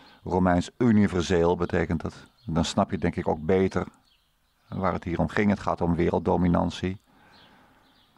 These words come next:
En dat allemaal brengen onder één geloof. En het had ermee te maken dat die militaire overheersing, dat was ze niet al te goed bevallen.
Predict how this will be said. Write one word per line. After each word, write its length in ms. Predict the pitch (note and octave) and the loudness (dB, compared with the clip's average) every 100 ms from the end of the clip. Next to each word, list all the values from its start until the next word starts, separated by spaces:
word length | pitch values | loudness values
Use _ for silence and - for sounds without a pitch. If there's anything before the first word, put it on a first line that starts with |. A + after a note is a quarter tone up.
| _ _ _ _ _ _ _ _ _ _ _ - - | _ _ _ _ _ _ _ _ _ _ _ -16 -2
En 140 | G#2+ | 0
dat 120 | G2 | 2
allemaal 280 | G2 G2 F#2+ | 2 2 2
brengen 300 | F#2+ G2 F2+ | 2 2 4
onder 260 | F#2 F2 F2 | 2 2 2
één 180 | F2+ | 0
geloof. 680 | E2+ E2 E2+ F#2+ G#2 - - _ _ _ - - | 0 0 2 0 -2 -8 -20 _ _ _ -20 -8
En 120 | - | 0
het 80 | F#2 | 0
had 200 | F#2+ A#2+ | 2 0
ermee 220 | B2 A2 | 2 2
te 120 | G#2 G2+ | 4 4
maken 440 | G2 G2+ G#2 G#2 | 4 2 2 0
dat 300 | G2+ G2 - | 0 -2 -4
die 220 | F#2+ F#2 | -2 2
militaire 840 | F2+ F#2 F#2+ F2+ - A2 A#2+ A#2+ A2+ | 4 4 2 0 0 2 2 2 2
overheersing, 960 | G#2+ A2 G#2 G2+ G#2 G#2 G#2 F#2+ F#2+ | 2 0 0 2 2 2 0 2 2
dat 140 | F#2+ G2 | 2 0
was 220 | G2 G2 | 0 0
ze 100 | F#2+ | 0
niet 240 | F#2 G2 | 2 0
al 220 | - G2 F#2 | 0 -2 -2
te 80 | |
goed 260 | - G2 D#2+ | -4 -2 -2
bevallen. 680 | E2 - F#2+ E2 - - | -4 -4 -4 -2 -4 -6